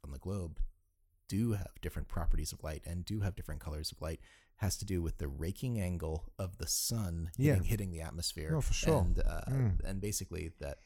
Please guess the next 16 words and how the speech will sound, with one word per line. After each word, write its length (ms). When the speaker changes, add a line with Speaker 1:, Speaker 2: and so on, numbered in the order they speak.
Speaker 1:
that 180
portion 400
of 60
the 80
atmosphere 360
then 280
dissipating 720
the 120
light 300
in 80
different 260
ways. 280
And 80
Speaker 2:
Wow. 20
Speaker 1:
so 140
some 360